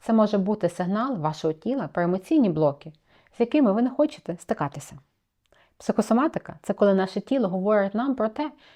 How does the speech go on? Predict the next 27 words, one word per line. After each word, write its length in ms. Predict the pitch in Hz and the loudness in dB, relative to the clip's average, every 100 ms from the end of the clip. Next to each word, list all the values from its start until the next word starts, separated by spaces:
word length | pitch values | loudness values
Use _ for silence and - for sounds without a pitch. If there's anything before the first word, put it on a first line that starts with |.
| _ | _
чого 320 | - 214 302 | -6 2 6
ми 180 | 294 277 | 6 6
не 100 | 214 | 2
хочемо 420 | - 254 269 208 | 2 0 2 0
бачити 380 | 165 185 - - | 2 0 -2 -8
в 60 | 170 | -4
собі. 360 | - 185 131 139 _ _ _ _ _ _ _ | 2 2 0 -12 _ _ _ _ _ _ _
Часто 300 | - 254 262 | -2 0 2
болить 300 | 233 254 262 | 4 4 2
спина 300 | - 247 247 | -2 0 2
або 160 | 240 254 | 2 0
шия. 400 | - 320 175 156 _ _ _ _ _ - | -2 -2 -2 -4 _ _ _ _ _ -2
Це 80 | 302 | 2
може 220 | 208 170 | 4 4
бути 260 | 151 143 | 0 -4
пов'язано 500 | 160 226 285 294 214 | -2 2 2 2 0
з 60 | 214 | -2
тим, 240 | - 294 - | -2 -4 -4
що 200 | - 233 | -6 0
ви 80 | 240 | 2
несете 360 | 220 262 262 | 2 0 -4
забагато 560 | 190 185 208 240 277 190 | -2 -2 -2 -2 -4 -2
навантаження 640 | 190 180 180 202 202 165 | -2 -2 0 -2 -2 -2
і 40 | 156 | -4
відповідальності 680 | 156 165 156 165 175 - 151 | -2 -2 0 0 -2 -4 -4
за 80 | |
інших. 360 | 147 156 151 147 | 0 -2 -4 -14